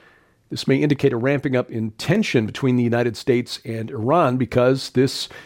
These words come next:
tanker at the center of the controversy has, um, been going on for months. It's believed that the tanker was carrying Iranian oil, which, of course, has been, uh,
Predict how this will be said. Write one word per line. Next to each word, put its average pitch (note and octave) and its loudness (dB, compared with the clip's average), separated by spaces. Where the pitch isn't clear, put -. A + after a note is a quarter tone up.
tanker D3+ 0
at A#2+ -4
the A2 -8
center A3 2
of D3 2
the A2+ 2
controversy G#2 -2
has, A#2+ -2
um, A2+ 2
been C#3 2
going C#3 2
on C#3 2
for C3 0
months. C#3+ 0
It's A#2+ -12
believed D3 0
that B2 -4
the - -12
tanker C3 -6
was A2+ -6
carrying C3+ -2
Iranian B2+ 0
oil, C#3+ 2
which, A#2+ -4
of A2+ -12
course, A2+ -6
has A#2+ -14
been, A2 -6
uh, G#2+ -6